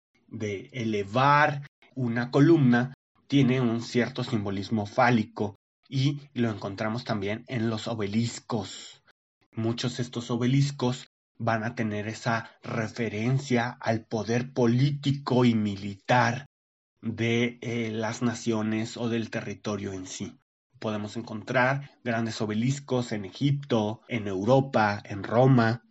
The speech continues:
Podemos encontrar obeliscos, por ejemplo, uno muy famoso es en Washington, que es una torre en forma de obelisco. Y estas mismas características fálicas las va a tener la carta de la torre, y que dice que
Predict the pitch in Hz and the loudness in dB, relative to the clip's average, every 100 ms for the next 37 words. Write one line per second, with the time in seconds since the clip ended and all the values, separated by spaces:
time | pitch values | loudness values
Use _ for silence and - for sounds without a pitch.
0 | - 120 110 110 110 107 104 110 107 107 | -8 -4 -4 -6 -8 -8 -6 -4 -2 -2
1 | 110 117 - 117 - 107 - 110 104 110 | -2 -4 -4 -8 -6 -12 -6 -6 -2 0
2 | 110 110 110 110 107 110 113 113 - 107 | 0 0 0 -2 -4 -2 -2 -2 -4 -8
3 | - 104 113 131 - 131 - 110 113 - | -8 -2 0 2 2 -2 -2 -6 -6 -8
4 | - - 95 92 123 120 120 233 - _ | -12 -10 -10 -4 0 2 0 -4 -10 _
5 | - 95 - 92 92 98 113 175 208 - | -16 -14 -10 -10 -8 -4 -2 -2 -2 -2
6 | 156 - _ _ - 165 180 - - _ | -4 -6 _ _ 0 0 0 -6 -20 _
7 | 143 143 143 127 127 120 135 135 - _ | -2 0 2 2 2 4 2 2 -4 _
8 | _ _ _ - 107 - - 113 120 - | _ _ _ -2 -2 -2 0 0 0 -2
9 | 120 117 - 156 147 139 139 131 123 113 | -4 -4 0 4 4 2 0 0 0 -6
10 | - 107 - 104 101 98 98 - 90 - | -4 -6 -4 -6 -4 -4 -6 -8 -14 -6
11 | 101 90 92 - 101 - - _ _ - | -6 -6 -10 -10 -10 -10 -16 _ _ -12
12 | 175 - 127 110 107 113 120 - 139 143 | -8 0 0 0 -4 -4 -4 -2 -2 -2